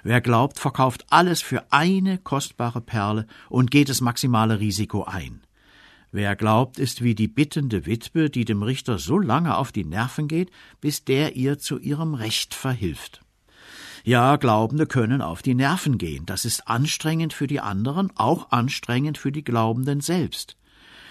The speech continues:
Wer voller Ungeduld die Welt verändern will und für Gerechtigkeit eintritt, der droht dabei, müde zu werden, auszubrennen, leer zu werden.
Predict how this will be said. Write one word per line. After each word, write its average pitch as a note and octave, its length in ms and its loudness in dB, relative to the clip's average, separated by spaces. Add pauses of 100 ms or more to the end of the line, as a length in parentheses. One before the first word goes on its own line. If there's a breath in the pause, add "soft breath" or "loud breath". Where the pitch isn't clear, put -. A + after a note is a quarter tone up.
(180 loud breath)
Wer B2 120 2
voller D#3+ 280 6
Ungeduld B2 540 4
die G2 140 -2
Welt A2 260 0
verändern B2 600 -2
will D#3+ 220 0
und C#2+ 180 -6
für D#2+ 160 -8
Gerechtigkeit A#2+ 640 -2
eintritt, D3 540 -2 (340 loud breath)
der G#2+ 140 -2
droht A#2 480 0
dabei, C3+ 400 -2
müde B2 520 6
zu D#2+ 240 -8
werden, C2 400 -12
auszubrennen, G#2+ 1040 0
leer A#2+ 500 2
zu F2 220 -8
werden. C2+ 460 -14